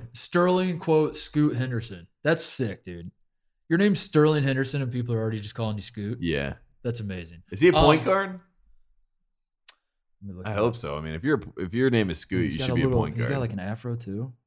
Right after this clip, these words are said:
Speaker 2: Oh, my
Speaker 1: I
Speaker 2: God.
Speaker 1: fucking, I love this
Speaker 2: A B A.
Speaker 1: guy. I love,
Speaker 2: A B A.
Speaker 1: but
Speaker 2: Get
Speaker 1: he's
Speaker 2: him on the
Speaker 1: G League
Speaker 2: phone.
Speaker 1: Ignite, dude. This is giving me an identity
Speaker 2: Well, th-,
Speaker 1: crisis.
Speaker 2: that's
Speaker 1: Yeah, he's
Speaker 2: 'cause
Speaker 1: a
Speaker 2: he
Speaker 1: point
Speaker 2: doesn't have
Speaker 1: guard.
Speaker 2: an option. He doesn't have the right option. He doesn't have the A B A.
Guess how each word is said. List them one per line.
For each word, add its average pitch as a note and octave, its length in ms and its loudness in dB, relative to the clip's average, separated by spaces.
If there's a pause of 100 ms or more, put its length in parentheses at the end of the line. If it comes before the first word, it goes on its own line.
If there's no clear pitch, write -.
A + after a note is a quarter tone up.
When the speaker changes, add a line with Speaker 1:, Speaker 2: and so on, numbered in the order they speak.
Speaker 2:
Oh, F#2+ 140 -2
my B1 140 -10
Speaker 1:
I - 140 -12
Speaker 2:
God. - 40 -10
Speaker 1:
fucking, E2 540 -8
I G2 40 -10
love F#2 200 -8
this G2+ 120 -4
Speaker 2:
A F#2+ 40 -6
B G2 60 -6
A. C#2+ 340 -6
Speaker 1:
guy. G2 60 -8
I A2+ 40 -2
love, G#2+ 220 -4 (160)
Speaker 2:
A E2 140 -2
B D#2+ 200 0
A. C2+ 200 -2
Speaker 1:
but C3 100 0
Speaker 2:
Get - 20 2
Speaker 1:
he's A#2 80 6
Speaker 2:
him A#2+ 80 6
on B2 80 8
the C#3+ 60 10
Speaker 1:
G C#3 40 8
League C3+ 80 6
Speaker 2:
phone. E2 100 4
Speaker 1:
Ignite, A#2 260 4
dude. G#2 120 -2
This G#2+ 160 -4
is A#2 60 0
giving A#2+ 200 4
me A2+ 120 8
an G2 80 2
identity F#2+ 240 2
Speaker 2:
Well, B2+ 160 6
th-, A#2 80 -4
Speaker 1:
crisis. G2 160 -4
Speaker 2:
that's C#3 220 6
Speaker 1:
Yeah, F#3+ 60 8
he's F3+ 80 8
Speaker 2:
'cause - 20 6
Speaker 1:
a D#3 40 6
Speaker 2:
he D#3+ 60 6
Speaker 1:
point D#3+ 100 10
Speaker 2:
doesn't D#3 140 6
have D3+ 100 6
Speaker 1:
guard. C3 120 2
Speaker 2:
an A2+ 40 2
option. G#2+ 440 -2
He A2+ 80 0
doesn't C#3 220 4
have C#3 140 2
the A2+ 80 2
right B2+ 220 4
option. E2+ 360 -4
He F2 80 -2
doesn't G#2+ 180 -2
have G#2+ 160 -4
the D2+ 80 -6
A F#2+ 180 2
B G2+ 240 0
A. C3 240 -4